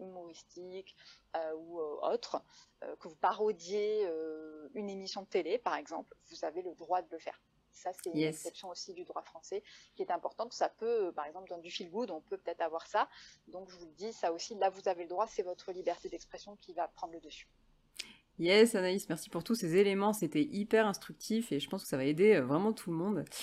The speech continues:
Speaker 2: Euh, je pense aussi, euh, t'as donné l'exemple du diable s'habille en Prada, mais je pense aussi au, à la saga Millennium qui cite énormément de marques sans aucun souci, vraiment.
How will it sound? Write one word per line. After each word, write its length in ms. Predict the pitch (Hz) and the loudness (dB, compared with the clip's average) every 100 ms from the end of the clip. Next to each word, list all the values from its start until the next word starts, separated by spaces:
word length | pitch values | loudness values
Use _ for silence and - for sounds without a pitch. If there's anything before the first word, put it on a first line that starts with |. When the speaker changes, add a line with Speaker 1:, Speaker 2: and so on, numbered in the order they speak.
| - - | -12 -8
Speaker 2:
Euh, 160 | 135 131 | -4 -4
je 80 | - | 0
pense 180 | 180 180 | 0 2
aussi, 400 | 202 - 226 214 | 2 4 6 8
euh, 280 | 156 143 143 | 8 6 4
t'as 140 | 160 | 4
donné 180 | 165 170 | 6 6
l'exemple 360 | 170 156 170 175 | 6 4 4 2
du 60 | 143 | 4
diable 180 | 175 | 4
s'habille 240 | 175 151 156 | 4 0 0
en 60 | |
Prada, 340 | 156 151 156 190 | 0 0 0 0
mais 80 | 156 | 0
je 80 | |
pense 160 | - 147 | -2 -4
aussi 220 | 156 208 | -2 2
au, 80 | 160 | 4
à 100 | 147 | 6
la 100 | 139 | 4
saga 280 | 143 180 185 | 4 4 6
Millennium 560 | 196 190 175 185 214 | 6 6 6 8 8
qui 160 | 208 185 | 6 0
cite 320 | - 220 220 | 0 0 0
énormément 560 | - 151 208 247 220 190 | 2 4 8 8 8 6
de 60 | 196 | 6
marques 300 | 202 226 - | 6 6 -2
sans 280 | 156 151 | 0 2
aucun 300 | 175 202 220 | 4 4 4
souci, 520 | 214 - 220 202 196 226 | 2 0 -2 0 -2 -4
vraiment. 400 | 147 175 190 196 | 0 0 0 -2